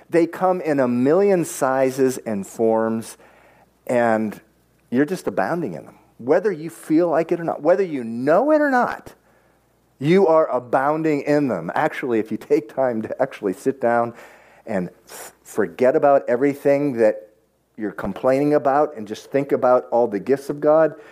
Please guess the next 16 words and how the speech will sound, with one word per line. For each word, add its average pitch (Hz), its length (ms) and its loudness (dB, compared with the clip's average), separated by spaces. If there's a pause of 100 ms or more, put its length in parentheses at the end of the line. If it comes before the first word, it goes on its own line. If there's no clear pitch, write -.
(280)
you 110 180 -4
will 117 120 4
find 101 400 -2
that 98 180 -4
you're 104 140 2
writing 104 360 2
for 98 220 0
an 98 140 0
awfully 107 420 0
long 101 340 0
time. 92 440 -4 (340)
How 170 220 2
does 170 160 0
God 165 280 4
sees 175 540 0
you? 113 340 2